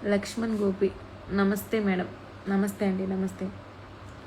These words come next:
వెంకటేష్ వద్వత్, హాయ్. హాయ్ అండి, హాయ్. కంచర్ల శారద గారు, హలో అండి. హలో శారద గారు.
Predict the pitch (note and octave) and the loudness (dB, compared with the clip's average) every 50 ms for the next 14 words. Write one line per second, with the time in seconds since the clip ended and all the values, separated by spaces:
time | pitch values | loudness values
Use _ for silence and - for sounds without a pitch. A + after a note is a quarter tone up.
0 | - - - - - - - - - - G3+ G#3 G3+ G3+ G#3 G3+ G#3+ A3 A3 G3+ | -14 -14 -14 -14 -14 -14 -14 -10 0 2 4 6 6 4 4 4 4 2 2 2
1 | - G#3 G#3 G#3 G3+ G3+ G3+ G3 G3 G3 G3 - - - G3+ G2 - - G3+ - | -4 -6 -6 -6 -6 -4 -4 -2 -2 -2 -4 -6 -4 0 2 2 2 2 0 -4
2 | - - - - G3+ G3+ G3+ G#3 G#3+ G#3 G3 F#3 F#3 F#3 F#3 F#3+ - - G3 F#3+ | -10 -14 -10 -6 -2 0 0 0 2 2 2 0 0 -2 -6 -10 -8 -6 -4 -2
3 | F#3 F#3 F#3 - - - - - - - - - - - - - - - - - | -2 -4 -6 -10 -14 -16 -16 -16 -12 -6 -4 -4 -4 -4 -8 -14 -16 -16 -16 -16
4 | - - - - - - - - - G#3+ G#3+ G#3+ G#3+ G#3 - - A3+ A3 A3 A3 | -16 -16 -16 -16 -16 -16 -10 -4 -2 -2 -2 -2 -4 -6 -4 -2 -2 0 0 0
5 | G#3+ A3 G#3+ G#3+ G#3 G#3 G#3 - - - - - G3+ F#3+ F#3+ G3 G3 F#3+ G3 G3 | 0 -2 -2 -2 -4 -6 -8 -10 -10 -8 -4 0 0 2 2 2 2 2 0 0
6 | F#3+ F#3 F#3 F#3 F3+ G3 F#3+ G3+ A3+ A#3+ B3 A#3 A3 G#3 G#3 G3 - - - G#3 | 0 -2 -2 -2 0 2 4 6 6 6 6 6 4 2 2 0 -4 -8 -6 -4
7 | G3 F#3+ G3 G3 G3 F#3+ F#3+ G3+ G3 - - F#3+ F#3+ F#3+ F#3 F#3+ F#3 F#3 F#3+ G3 | -2 0 0 0 0 -2 -4 -8 -6 -4 -2 -2 0 0 0 0 0 0 0 0
8 | G#3+ | -2